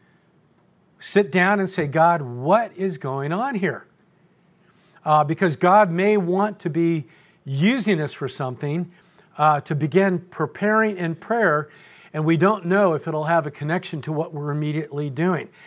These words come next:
Uh, that happens to me at different times when I'm driving through, uh, different places of the U S or even different parts of Uniontown. God starts stirring something in my heart, and I have to, you know, stop and ask God what he wants me to do with that.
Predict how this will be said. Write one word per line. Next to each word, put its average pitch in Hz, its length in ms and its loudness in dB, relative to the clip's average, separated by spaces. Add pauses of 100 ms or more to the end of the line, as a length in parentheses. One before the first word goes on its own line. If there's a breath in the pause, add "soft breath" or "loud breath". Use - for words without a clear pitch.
(220 loud breath)
Uh, 147 180 0
that 185 220 2
happens 196 440 0
to 165 100 -6
me 147 140 0
at 135 80 -4
different 151 300 -4
times 156 360 -2
when 156 140 -6
I'm 143 120 -4
driving 151 460 -2
through, 147 380 -6 (340 loud breath)
uh, 135 160 -6
different 160 340 -6
places 160 480 -4
of 135 80 -8
the 131 100 -8
U 139 180 0
S 147 260 -2
or 143 180 -6
even 147 300 -4
different 147 320 -10
parts 143 320 -6
of 131 80 -8
Uniontown. 151 640 -8 (460 loud breath)
God 160 260 2
starts 160 380 -6
stirring 160 340 -2
something 151 400 -8
in 139 120 -4
my 127 160 -8
heart, 143 500 -2 (520 loud breath)
and 143 120 -2
I 180 120 2
have 170 240 -2
to, 143 280 -8
you 147 100 -8
know, 127 120 -10
stop 156 420 0
and 143 100 -2
ask 165 380 -2
God 139 240 -2
what 147 160 -4
he 147 100 -4
wants 147 360 -6
me 143 100 -8
to 135 100 -8
do 151 200 -4
with 214 140 -8
that. 113 240 -14